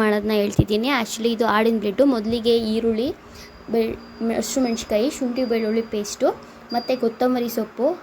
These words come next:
ಹಾಗೆ ಆಡಿನ ಬ್ಲೆಡ್ಡು, ಅಂದರೆ ಪೂರ್ತಿ ಬ್ಲೆಡ್ಡು, ಅದನ್ನು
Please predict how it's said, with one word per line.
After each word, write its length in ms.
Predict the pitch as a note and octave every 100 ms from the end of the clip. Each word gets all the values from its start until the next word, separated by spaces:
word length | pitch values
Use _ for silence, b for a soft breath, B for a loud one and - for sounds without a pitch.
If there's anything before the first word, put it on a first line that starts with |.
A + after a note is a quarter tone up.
| -
ಹಾಗೆ 380 | G#3 G#3+ G3 B3+ D4+ A3
ಆಡಿನ 340 | A#3 C4 C4 B3+
ಬ್ಲೆಡ್ಡು, 280 | G#3+ G#3 G#3+ -
ಅಂದರೆ 220 | G#3+ A3 D4+ -
ಪೂರ್ತಿ 340 | A#3+ C4+ C4 G#3+
ಬ್ಲೆಡ್ಡು, 280 | G#3 G#3 A3 G#3+
ಅದನ್ನು 260 | G#3 A3+